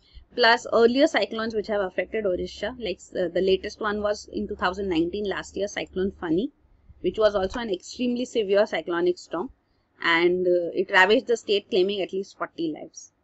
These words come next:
Then there was Cyclone Phalin, which was prominently in news of Odisha in two thousand thirteen. Super cyclone of nineteen ninety-nine of Odisha had both been the most powerful cyclones in Bay of Bengal in the past two decades in terms of wind speed.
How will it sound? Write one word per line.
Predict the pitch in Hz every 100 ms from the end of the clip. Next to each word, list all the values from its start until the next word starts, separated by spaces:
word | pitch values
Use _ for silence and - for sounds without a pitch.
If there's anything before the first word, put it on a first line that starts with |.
| _ _
Then | 175 180
there | 190
was | 196 -
Cyclone | 175 185 208
Phalin, | - 196 170 220 247
which | 214
was | 196 190 -
prominently | 185 175 180 190 196 208
in | 185
news | 175 226 - _ _
of | -
Odisha | 190 175 - 190
in | 196
two | 185
thousand | 190 165 180 180
thirteen. | 175 160 185 208 _ - _
Super | - 208 233
cyclone | - 202 214 208
of | 208
nineteen | 202 165 185 214
ninety-nine | 208 190 185 185 185 220
of | -
Odisha | 180 165 - - _ _ _ _
had | - 175 175 - -
both | 170 180 226 269 - 190
been | 220 233
the | 214
most | 190 240 294 -
powerful | 185 214 254 269
cyclones | - 185 202 214
in | 226 202
Bay | 175
of | 170
Bengal | 170 175 190
in | 196
the | 185
past | - 165 170 -
two | 202
decades | 160 - 247 285
in | - 196
terms | 170 175 -
of | 349 - _ _ _ _
wind | 185 196 -
speed. | - -